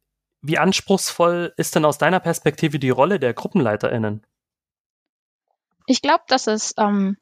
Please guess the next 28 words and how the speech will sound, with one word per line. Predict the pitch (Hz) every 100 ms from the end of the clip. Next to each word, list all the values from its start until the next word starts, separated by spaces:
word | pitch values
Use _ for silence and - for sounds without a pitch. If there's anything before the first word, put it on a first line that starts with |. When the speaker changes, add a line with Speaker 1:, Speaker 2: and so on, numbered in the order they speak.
| -
Speaker 2:
schon | - -
anspruchsvoll | - 196 - - 220 - 208 233
ist, | - 285 -
ähm, | - 202 208
dass | 208 -
man | 208 202
eine | 202
gewisse | 208 214 - 208
Energie | 196 208 208 202 226 262
und | 226
Motivation | 208 202 - - - - 262 262
und | 214
Zeit | - 226 240 311
auf | 269 -
jeden | 277 277
Fall | 247 240
reinstecken | 233 269 - - 240 - 247
muss. | 254 - - - - - - - 294
Ähm, | 196 196 202 202
man | 202
möchte | 208 220 -
ja | 202 196
zum | 208 190
einen | 185 196 196 196 196 196 196 - -
neue | 214 240 277 254 240
Kinder | - 240 240 226
akquirieren, | - - 208 226 262 247 233 240 233
ähm, | - 196 202 202